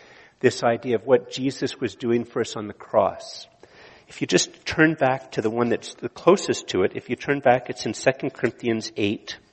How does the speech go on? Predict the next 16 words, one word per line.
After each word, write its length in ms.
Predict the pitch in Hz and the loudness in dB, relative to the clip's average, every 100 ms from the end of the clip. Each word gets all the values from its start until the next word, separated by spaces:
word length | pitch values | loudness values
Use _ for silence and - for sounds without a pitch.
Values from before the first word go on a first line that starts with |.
| _ _ _ _ _ _ - - | _ _ _ _ _ _ -20 0
verse 320 | 120 107 - | 2 2 -2
nine. 380 | 123 139 98 - - - - - - - - | 0 0 0 -6 -20 -20 -20 -20 -20 -20 -20
Second 340 | - 143 - 143 | -2 0 0 -2
Corinthians 580 | - 127 - 120 113 - | 0 0 0 -2 -4 -4
eight, 200 | 110 - | -6 -6
verse 340 | - 107 - | -2 -2 0
nine. 280 | 135 147 104 | 2 2 2
And, 140 | 104 107 | -2 -6
and 180 | 127 120 | -6 2
what 320 | 156 180 - | 2 2 -2
Paul 280 | - 165 160 | 2 2 4
does 320 | 139 120 - | 2 2 2
there 400 | 151 151 101 139 | 4 4 6 4
is 240 | 127 117 | 2 -6
Paul 320 | - - 156 160 | -6 0 2 2
uses 580 | 147 143 - 127 - | 2 0 0 -6 -6